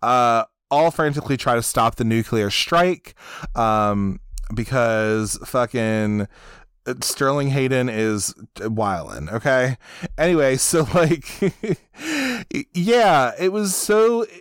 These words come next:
uh, what I said is that it was fun to see an early role for the voice of Darth Vader, James Earl Jones, which he is, uh, one of the pilots in the little plane that they have. I see the Kubrickness of this movie as well,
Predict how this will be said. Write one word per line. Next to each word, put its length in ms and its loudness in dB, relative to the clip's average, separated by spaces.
uh, 160 2
what 160 4
I 100 4
said 240 2
is 140 4
that 120 2
it 60 2
was 160 2
fun 220 2
to 60 0
see 200 2
an 60 -2
early 320 2
role 420 2
for 260 0
the 140 -2
voice 360 0
of 260 -2
Darth 260 0
Vader, 400 2
James 340 -4
Earl 120 2
Jones, 640 -4
which 200 -4
he 200 -4
is, 400 -2
uh, 280 0
one 160 0
of 60 0
the 80 -2
pilots 640 0
in 180 0
the 280 2
little 200 -2
plane 320 -2
that 100 -4
they 140 -2
have. 520 -6
I 180 4
see 200 2
the 120 2
Kubrickness 1400 0
of 240 2
this 260 -2
movie 300 2
as 180 0
well, 560 2